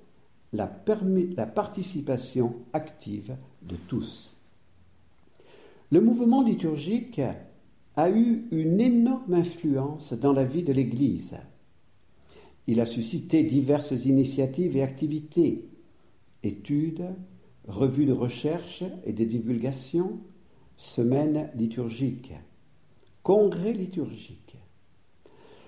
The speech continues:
Le concept de liturgie, cependant, n'était pas encore très clair. Certains regardaient surtout l'aspect cérémonial extérieur, d'autres étudiaient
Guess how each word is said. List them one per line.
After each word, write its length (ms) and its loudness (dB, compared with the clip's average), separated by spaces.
Le 100 6
concept 720 0
de 140 0
liturgie, 580 -2
cependant, 520 0
n'était 300 4
pas 260 -2
encore 460 0
très 200 -6
clair. 420 0
Certains 440 0
regardaient 480 2
surtout 480 -2
l'aspect 640 0
cérémonial 1000 2
extérieur, 1080 -4
d'autres 600 0
étudiaient 960 4